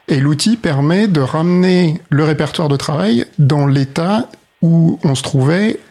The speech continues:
quand on a enregistré n'importe laquelle de ces versions. Donc ça fait une espèce de retour, de voyage dans le temps.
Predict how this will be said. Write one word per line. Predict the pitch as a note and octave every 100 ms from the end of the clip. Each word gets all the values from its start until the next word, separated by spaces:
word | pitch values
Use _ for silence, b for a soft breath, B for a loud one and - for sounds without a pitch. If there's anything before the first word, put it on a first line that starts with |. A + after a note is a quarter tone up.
| -
quand | -
on | C#3 C#3+
a | C3 D3+
enregistré | D3 D#3 D3+ C#3 - G3
n'importe | D#3 D#3+ D#3
laquelle | D#3+ - F#3+
de | D3+
ces | D#3+
versions. | D3 C#3 C3+ B B B -
Donc | C#3
ça | C#3+
fait | D#3
une | C#3+
espèce | C3+ D#3 D#3+
de | C3+
retour, | C3 D3+ - F3 D#3
de | B2+
voyage | B2 C#3+ C#3 C3+
dans | C3
le |
temps. | B2+ E3+ B3